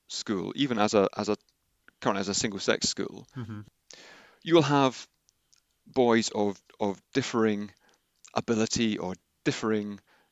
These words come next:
Speaker 1: desires. So some
Speaker 2: Mm.
Speaker 1: guys might love pushing themselves. They,
Speaker 2: Mm.
Speaker 1: when I talk about the ten tours of the Devises to Westminster, they might think, "That sounds great. Four days of pushing myself to the ragged edge. I love the sound of that. I am
Speaker 2: Mm-hmm.
Speaker 1: in."
Speaker 2: Mm-hmm.
Speaker 1: You'll have other guys thinking, "That sounds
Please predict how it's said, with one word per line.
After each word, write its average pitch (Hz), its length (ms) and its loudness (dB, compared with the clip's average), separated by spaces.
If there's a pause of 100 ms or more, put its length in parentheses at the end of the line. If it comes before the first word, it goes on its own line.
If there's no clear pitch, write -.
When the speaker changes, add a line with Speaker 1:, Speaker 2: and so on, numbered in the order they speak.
(140)
Speaker 1:
desires. 98 380 0
So - 160 0
some 165 220 2
Speaker 2:
Mm. 151 40 -6 (100)
Speaker 1:
guys 104 340 0
might 110 360 0
love 110 360 4 (320)
pushing - 260 0
themselves. - 480 -6 (120)
They, 123 120 4
Speaker 2:
Mm. 113 160 -6
Speaker 1:
when 143 120 4
I 147 80 4
talk 135 200 0
about 107 100 4
the - 180 -4
ten 104 100 0
tours 101 260 -2
of 92 60 -8
the 98 120 0
Devises 95 280 0
to - 80 -4
Westminster, 90 420 -4 (180)
they 127 120 6
might 117 200 2
think, 107 240 -2 (300)
"That 117 320 4
sounds 101 340 4 (100)
great. 95 200 2
Four 143 280 4
days 123 300 6
of - 160 -10
pushing 127 220 0
myself 120 320 2
to 113 100 -2
the 113 100 6
ragged 123 420 6
edge. 127 280 6 (320)
I 101 160 2
love 135 340 6
the 104 60 -4 (100)
sound 104 140 4
of 98 80 0
that. 110 260 4
I 120 160 6
am 104 120 2
Speaker 2:
Mm-hmm. 131 200 0
Speaker 1:
in." 113 80 6
Speaker 2:
Mm-hmm. - 500 -12
Speaker 1:
You'll 127 180 4
have 131 120 6
other 175 100 8 (100)
guys 95 200 2
thinking, 110 380 0 (320)
"That 127 220 4
sounds 107 420 4